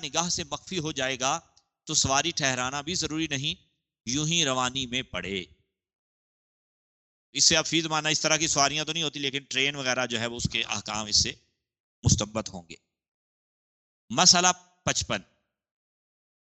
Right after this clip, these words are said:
چلتی کشتی میں نماز پڑھے تو بوقت تحریمہ قبلہ کو منہ کرے، اور جیسے جیسے وہ گھومتی جائے یہ بھی قبلہ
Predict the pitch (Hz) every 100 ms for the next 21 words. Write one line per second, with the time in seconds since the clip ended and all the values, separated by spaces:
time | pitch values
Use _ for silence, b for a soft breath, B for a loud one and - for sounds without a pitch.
0 | _ _ - 180 185 233 214 - 220 220
1 | 185 170 190 190 180 196 190 147 165 -
2 | 185 156 139 143 156 165 - 147 165 165
3 | 139 160 151 139 143 _ _ - 156 147
4 | 156 165 185 180 175 170 127 123 147 185
5 | 147 143 160 127 147 165 151 139